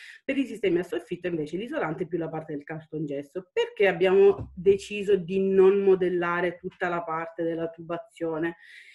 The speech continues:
e così via, perché fondamentalmente l-, l'impianto radiante, il sistema radiante occupa uno spazio all'interno,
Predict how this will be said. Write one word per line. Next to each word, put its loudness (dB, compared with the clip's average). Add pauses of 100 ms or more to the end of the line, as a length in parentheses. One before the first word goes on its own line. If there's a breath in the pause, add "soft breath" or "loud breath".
(160 loud breath)
e -8
così -8
via, -8
perché -2
fondamentalmente -2
l-, -8
l'impianto -6
radiante, -4
il -20
sistema -6
radiante -4
occupa -2
uno 0
spazio -6
all'interno, -4